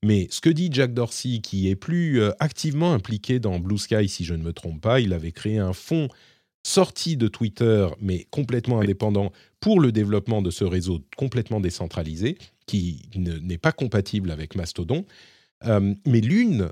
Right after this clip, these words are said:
Speaker 1: des choses qu'il voulait faire pour ce réseau, c'était effectivement le choix des algorithmes qui est laissé aux utilisateurs et qui pourrait même en avoir plusieurs, euh,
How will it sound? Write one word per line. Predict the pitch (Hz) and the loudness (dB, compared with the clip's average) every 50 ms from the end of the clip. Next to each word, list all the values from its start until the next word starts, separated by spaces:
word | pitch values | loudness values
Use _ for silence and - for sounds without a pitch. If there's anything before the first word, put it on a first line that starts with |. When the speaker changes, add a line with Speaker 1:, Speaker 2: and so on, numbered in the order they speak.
| - 92 | -6 -6
Speaker 1:
des | 95 110 101 | -2 -2 -2
choses | - - - 123 110 101 87 - | -2 -2 -2 -2 -2 -2 -4 -6
qu'il | - - 82 80 | -8 -8 -8 -8
voulait | 80 87 123 165 185 165 135 120 | -6 -4 -2 0 2 2 0 0
faire | - - - 120 117 110 101 92 85 76 76 - - - | -2 -2 0 0 2 2 2 0 -2 -4 -8 -12 -14 -8
pour | - 123 117 107 101 85 - | -2 0 2 2 2 2 0
ce | - - | -4 -6
réseau, | 87 78 82 80 78 98 139 180 220 233 - | -4 -4 -4 -4 -4 -2 0 0 0 -2 -4
c'était | - - - 92 82 - - 175 190 | -8 -8 -6 -6 -6 -2 -2 0 0
effectivement | 143 - - 90 - - 87 104 110 117 113 98 - _ _ _ _ _ _ | 0 -2 -4 -8 -8 -8 -6 -2 -2 -2 -2 -4 -6 _ _ _ _ _ _
le | 92 90 92 92 | -2 -2 -2 -2
choix | - - - - 123 131 135 151 170 202 208 _ - | -2 -2 -2 0 2 2 2 2 2 -2 -4 _ -4
des | 98 101 90 98 | -2 0 0 2
algorithmes | 92 90 85 95 92 92 131 185 202 202 - 104 | 0 0 0 -2 -2 -2 -2 -4 -4 -6 -10 -12
qui | - - 98 90 | -8 -4 -2 -2
est | 85 | 0
laissé | 87 95 104 107 - - 131 | 0 0 -2 -2 0 0 0
aux | 117 | 0
utilisateurs | 98 92 87 - - 92 87 95 101 - 226 247 220 | 0 -2 -4 -6 -6 -4 -4 -2 -2 0 -2 -2 -2
et | - | -4
qui | - - | -6 -8
pourrait | 98 - 104 90 95 | -8 -6 -4 -2 -2
même | 101 143 190 226 202 127 - - - - _ _ _ _ | 0 0 0 0 -2 -4 -6 -10 -18 -20 _ _ _ _
en | 120 113 113 | 0 2 4
avoir | 110 104 95 98 98 107 104 101 95 - - | 4 4 2 2 0 0 0 0 0 -2 -4
plusieurs, | - - 117 117 110 98 90 104 131 156 196 240 226 180 110 90 82 - _ _ _ _ 110 | -4 -2 0 2 2 2 2 4 4 4 4 4 2 2 0 -2 -6 -10 _ _ _ _ 0
euh, | 110 104 98 92 90 90 90 95 | 2 4 4 4 2 0 -2 -2